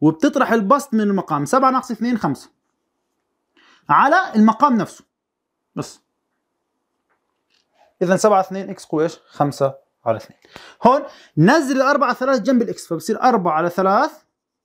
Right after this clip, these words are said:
إكس، اطرح البسط من المقام، أربعة ناقص واحد، أربعة ناقص ثلاث، واحد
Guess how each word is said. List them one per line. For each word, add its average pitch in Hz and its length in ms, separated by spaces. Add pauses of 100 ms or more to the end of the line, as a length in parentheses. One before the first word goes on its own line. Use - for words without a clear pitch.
(220)
إكس، - 380 (680)
اطرح 269 300
البسط 254 380
من 247 80
المقام، 233 480 (1160)
أربعة 226 260
ناقص 226 240
واحد، 123 300 (360)
أربعة 196 200
ناقص 208 180
ثلاث، 156 240
واحد 226 380